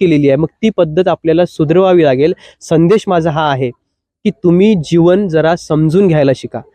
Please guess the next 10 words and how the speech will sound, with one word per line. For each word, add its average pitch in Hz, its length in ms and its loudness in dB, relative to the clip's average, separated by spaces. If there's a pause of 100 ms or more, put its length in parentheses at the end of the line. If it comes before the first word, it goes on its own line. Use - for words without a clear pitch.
(240)
उगाच 160 440 -2 (140)
आपण 147 260 -2
सोशल 185 420 -2
मीडियाच्या 165 600 0 (100)
अटॅकमध्ये 175 560 0
येऊन 139 300 2 (300)
काहीही 185 380 2
निर्णय 175 340 0
घेतोय, 135 340 -6 (320)
आपण 190 320 0